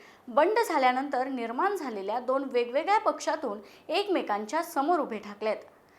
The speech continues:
त्यामुळे ही लोकसभेची निवडणूक खास असणार आहे. नेमक्या कोणत्या मतदारसंघात शिवसेना आणि शिवसेना उद्धव बाळासाहेब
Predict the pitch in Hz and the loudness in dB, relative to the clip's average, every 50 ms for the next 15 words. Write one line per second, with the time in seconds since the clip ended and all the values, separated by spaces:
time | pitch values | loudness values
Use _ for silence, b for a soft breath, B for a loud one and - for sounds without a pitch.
0 | b b b 247 240 247 254 254 269 302 302 285 294 285 269 220 208 - - - | b b b 2 2 4 2 0 0 0 -2 0 -2 0 2 2 0 0 -2 -2
1 | 320 359 381 381 453 427 415 339 294 311 339 294 247 208 214 - - - - 294 | -2 -2 -2 -2 -2 0 2 4 6 6 4 4 2 -4 -6 -10 -14 -4 2 6
2 | 262 233 233 - 214 214 - 233 208 208 208 175 - - B B B B B B | 6 6 4 2 -6 -6 -2 0 0 0 0 -2 -8 -10 B B B B B B
3 | B 311 339 349 339 330 339 359 381 370 - 294 262 262 247 349 381 381 359 - | B 6 6 6 6 6 6 6 6 6 4 2 2 2 2 2 4 4 4 2
4 | 294 277 285 285 285 285 - 277 262 247 262 277 277 277 - - - 285 320 415 | 4 4 4 4 4 0 -8 -8 -4 0 0 0 0 -2 -6 -6 -4 -2 -2 -2
5 | 403 403 349 320 349 - - B B B B B B 330 359 440 427 - - 339 | 0 0 2 2 2 0 -2 B B B B B B 0 0 0 -2 -2 -2 0
6 | 294 339 349 370 359 339 349 339 302 262 226 214 - 359 403 381 349 277 262 269 | 0 0 0 2 2 2 4 4 4 2 0 0 2 2 4 6 6 6 6 6
7 | - 302 302 294 | 2 -2 -4 -4